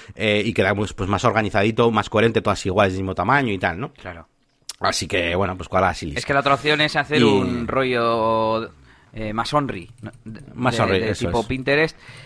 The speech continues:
Speaker 2: Y, y claro, pues sí, a ver, puede estar bien, pero ya no es, por ejemplo, imagínate productos. <laughs> Imagínate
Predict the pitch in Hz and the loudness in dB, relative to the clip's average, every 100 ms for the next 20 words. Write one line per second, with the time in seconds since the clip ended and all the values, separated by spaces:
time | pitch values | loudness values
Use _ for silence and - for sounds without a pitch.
0 | - 120 113 101 95 123 135 - 90 - | -10 -6 -6 -6 -4 0 0 -4 -14 -6
1 | 135 104 95 113 95 101 - 107 95 139 | -2 -2 -2 -6 -8 -8 -4 -4 -2 -4
2 | 117 98 92 92 104 120 123 117 110 98 | -4 -8 -8 -6 -2 0 0 -2 -6 -8
3 | 107 107 113 110 101 120 113 113 104 117 | -6 0 0 0 -4 -4 -2 -2 -2 0
4 | 139 123 - - - _ _ 110 123 107 | 0 0 -2 -2 -18 _ _ -10 -6 -6
5 | 110 139 - 135 131 135 | -4 -4 -2 -4 0 0